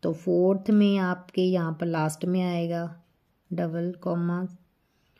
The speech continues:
और फिफ्थ में हमारे यहाँ पर मू-, मूवी के बाद कॉमा और इधर कॉमा डालकर टी को हम क्या कर देंगे कैपिटल, यहाँ पर स्मॉल लिखा है द,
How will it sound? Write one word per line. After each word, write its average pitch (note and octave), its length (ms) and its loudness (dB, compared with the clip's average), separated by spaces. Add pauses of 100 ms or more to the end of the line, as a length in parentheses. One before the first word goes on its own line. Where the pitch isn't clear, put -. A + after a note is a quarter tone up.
(260)
और E3 140 -2
फिफ्थ G3 560 -2
में G#3+ 200 4
हमारे G3 440 2 (1600)
यहाँ E3+ 380 0 (180)
पर G#3 140 0
मू-, F#3+ 320 2 (280)
मूवी F#3+ 380 0
के G3 240 -2
बाद E3 360 -4 (240)
कॉमा F#3 400 0 (240)
और G3+ 180 2
इधर F#3 260 2
कॉमा F#3 320 0
डालकर F3+ 380 -2
टी F3+ 320 -2
को F#3+ 200 0
हम F3+ 180 2
क्या F3+ 160 -2
कर F3+ 220 -4
देंगे F3+ 380 -2
कैपिटल, E3+ 560 -4
यहाँ F#3 320 0
पर E3+ 60 -4
स्मॉल D#3+ 440 -2
लिखा F3 240 -4
है F#3 120 -2
द, F3+ 360 -4